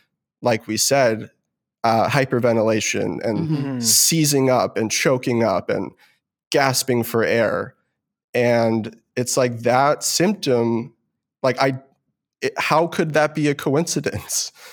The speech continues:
Speaker 2: Right.
Speaker 1: That this is the symptom that they're all feeling. And it's the same, uh, rallying cry that is used by protesters against police brutality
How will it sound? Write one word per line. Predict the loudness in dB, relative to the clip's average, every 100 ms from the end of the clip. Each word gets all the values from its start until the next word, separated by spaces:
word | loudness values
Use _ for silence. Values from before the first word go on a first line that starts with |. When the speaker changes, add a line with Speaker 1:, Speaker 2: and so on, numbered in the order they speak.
| -4
Speaker 2:
Right. | 2 4 4
Speaker 1:
That | 0
this | 0 2
is | 0 2
the | 0
symptom | 2 0 0 0 2
that | 2 0
they're | 0 0
all | 2 2 0
feeling. | -4 -4 -2 0 -2 -2 -6 -12 _ _ _ -2
And | 0 2
it's | 0
the | -2
same, | -2 0 2 2 2 2 0 -4 _ _ _ _ _
uh, | 0 2 2 2 -2
rallying | -2 2 2 2 2 0
cry | 0 2 4 4 2 0 -2 -6 _
that | -2 2 2 2 0
is | -2 0 2 0 -4 -6 -8 -10 _ _ _ _ _ -6
used | 0 0 0
by | 2 2
protesters | 0 0 0 0 0 0 -4 -2
against | -2 -2 -2 -6
police | -6 -4
brutality | -4 -6 -2 0 2 2 0 -2 -2 -6